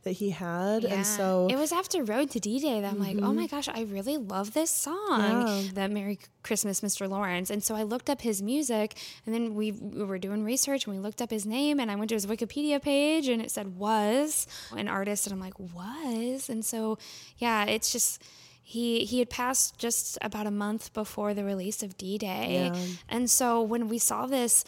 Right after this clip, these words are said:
Speaker 2: tribute that Yoongi had put into his concert,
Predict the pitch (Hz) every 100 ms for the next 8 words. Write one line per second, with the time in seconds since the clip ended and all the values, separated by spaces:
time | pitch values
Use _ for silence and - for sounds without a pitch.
0 | - - 233 247 254 196 190 - - -
1 | 202 202 214 220 208 196 220 208 208 196
2 | - 208 220 233 196 190